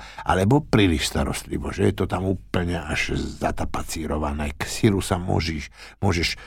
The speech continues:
úporne prepracovávať, domazať si ruky. Prečo?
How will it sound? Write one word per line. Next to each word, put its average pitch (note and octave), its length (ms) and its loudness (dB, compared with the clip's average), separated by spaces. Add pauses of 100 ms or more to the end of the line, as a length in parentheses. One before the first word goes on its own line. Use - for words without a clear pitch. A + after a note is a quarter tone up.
(240)
úporne G2+ 800 8 (240)
prepracovávať, D#2+ 960 4
domazať F2+ 540 4
si - 160 2
ruky. - 320 -2
Prečo? - 480 2